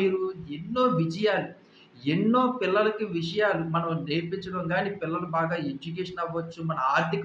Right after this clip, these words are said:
పరిస్థితులు మీరు నిజంగా చెప్తే నమ్మరు కానీ రెండు వేల ఇరవై, ఇరవై ఒకటి, ఇరవై రెండు కరోనా టైంలోని మనం ఎన్ని ఇబ్బందులు పడ్డాం, ఆర్థికంగా ఎన్ని ఇబ్బందులు పడ్డాం, ఆరోగ్యపరంగా ఎన్ని ఇబ్బందులు పడ్డాం, మనశ్శాంతి అనేది లేదు. మాకు ఏమైపోతుందో, మా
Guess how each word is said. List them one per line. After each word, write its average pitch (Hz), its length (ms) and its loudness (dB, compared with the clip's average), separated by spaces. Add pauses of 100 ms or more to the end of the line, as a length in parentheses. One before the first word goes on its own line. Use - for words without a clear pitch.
పరిస్థితులు 202 420 -2
మీరు 165 160 -4
నిజంగా - 420 -4
చెప్తే 202 240 -6 (100)
నమ్మరు 180 300 -4
కానీ 185 180 -4 (460)
రెండు 175 260 2
వేల 214 160 6 (200)
ఇరవై, 185 260 2 (160)
ఇరవై 170 240 2 (100)
ఒకటి, 185 240 -4 (120)
ఇరవై 175 300 0
రెండు 180 200 -2 (160)
కరోనా 202 360 2 (120)
టైంలోని 180 560 -2 (500)
మనం 180 140 2 (180)
ఎన్ని 233 280 2 (120)
ఇబ్బందులు 202 500 -2
పడ్డాం, 156 320 -4 (600)
ఆర్థికంగా 202 560 2
ఎన్ని 180 220 2
ఇబ్బందులు 180 380 -2
పడ్డాం, 160 300 -2 (140)
ఆరోగ్యపరంగా 190 720 0
ఎన్ని 175 180 0
ఇబ్బందులు 185 380 -2 (100)
పడ్డాం, 165 320 -2 (540)
మనశ్శాంతి 202 520 2
అనేది 190 300 -2
లేదు. 190 220 2 (140)
మాకు 156 160 -2 (120)
ఏమైపోతుందో, 180 720 -4
మా 151 40 -2